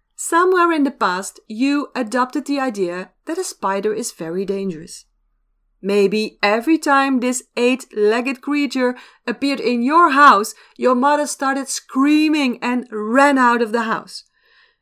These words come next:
And since you felt the energy of fear every time a spider appeared, you have recorded this as the truth. Spiders are very dangerous,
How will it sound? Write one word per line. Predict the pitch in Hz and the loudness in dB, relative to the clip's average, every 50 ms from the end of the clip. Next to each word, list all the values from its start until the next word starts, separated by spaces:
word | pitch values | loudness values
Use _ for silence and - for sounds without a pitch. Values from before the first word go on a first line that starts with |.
| _ - | _ -6
And | - 254 247 - - | -4 -4 -4 -4 -6
since | - - - 330 349 381 381 | -8 -4 -2 0 0 0 2
you | 466 440 | 0 0
felt | 440 - - 285 269 262 262 - - | 0 0 0 2 2 2 2 -2 -4
the | 202 247 247 254 254 | 0 2 2 2 4
energy | 269 269 277 226 220 240 - | 2 0 -2 -2 -4 -6 -6
of | - 214 214 - | -4 -6 -6 -6
fear | - - - - - 311 302 254 185 175 190 _ _ - | -10 -16 -10 -2 0 2 2 2 0 -4 -8 _ _ -2
every | 247 262 269 277 269 - 320 302 | 0 2 2 0 0 0 0 0
time | 311 - 254 226 214 214 214 190 - | 0 -2 -2 -2 0 -2 -2 -4 -4
a | 220 208 | -6 -6
spider | - - - - 294 392 453 339 226 185 175 | -6 -6 -2 -2 0 0 0 -2 -4 -6 -6
appeared, | 170 _ - 165 156 175 - - _ - - - _ _ _ _ | -10 _ -10 -10 -8 -8 -10 -12 _ -20 -20 -20 _ _ _ _
you | - 233 285 349 359 294 | 0 6 6 8 8 6
have | 277 294 302 294 294 | 2 0 -2 -2 -2
recorded | 269 262 254 - 320 339 349 330 240 202 | -4 -6 -6 -4 -4 -2 -2 -2 -4 -4
this | 240 240 247 240 - _ _ _ _ - | -2 -2 -4 -4 -8 _ _ _ _ 0
as | 233 240 247 254 247 - _ _ | 0 2 2 0 -2 -8 _ _
the | 202 220 277 285 | -4 -2 -2 -2
truth. | 285 - - 330 359 381 339 208 - - _ _ _ _ _ _ _ _ _ | -2 0 4 8 8 8 8 6 2 -6 _ _ _ _ _ _ _ _ _
Spiders | - - - - - 190 180 170 170 170 196 247 262 - _ _ - | -16 -16 -10 -2 0 0 0 0 -2 0 -2 -2 -4 -6 _ _ 0
are | 208 190 190 185 - 190 | 2 2 2 0 -4 -8
very | - 180 160 233 208 190 190 202 226 254 | -14 -2 0 2 2 4 4 4 4 2
dangerous, | 233 311 320 311 302 262 220 208 214 233 262 254 | 2 2 0 2 2 2 0 0 -2 -2 -4 -4